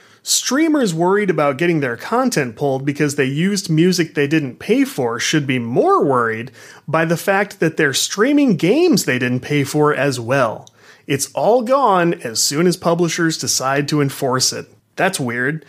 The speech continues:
So he follows that up with, "The real truth is the streamers should be paying the developers and the publishers of the games they stream. They should be buying a license like any real business and paying for the content they use."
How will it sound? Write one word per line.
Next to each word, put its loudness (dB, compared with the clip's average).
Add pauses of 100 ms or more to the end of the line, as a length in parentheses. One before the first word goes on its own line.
(180)
So 0
he 2
follows 0
that 2
up 0
with, 0 (200)
"The 0
real 2
truth 0
is -2 (220)
the 2
streamers 2
should 2
be 0
paying 0
the -2
developers 0
and 2
the 0
publishers 2
of -2
the -2
games 2
they 0
stream. -6 (200)
They 2
should 0
be 0
buying 0
a 2
license 0
like 0
any 0
real 2
business -2
and 0
paying 2
for 0
the -2
content 0
they -4
use." -6